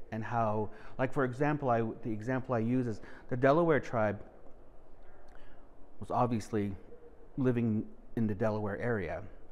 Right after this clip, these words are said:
because there's no Delaware in Oklahoma, right? So just imagine when you have abundance of food from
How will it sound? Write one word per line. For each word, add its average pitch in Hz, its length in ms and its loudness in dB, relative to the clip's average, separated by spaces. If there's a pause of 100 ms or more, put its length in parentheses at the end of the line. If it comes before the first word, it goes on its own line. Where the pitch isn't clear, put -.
(500)
because 117 320 0
there's 110 200 0
no 123 140 4
Delaware 110 380 2
in 98 80 -4
Oklahoma, 98 520 -4 (480)
right? 107 280 0 (560)
So 147 240 4
just 196 180 0
imagine 147 600 2
when 123 120 0
you 117 80 0
have 123 440 0 (160)
abundance 131 520 2
of 113 160 -2
food 131 320 -2
from 101 500 -4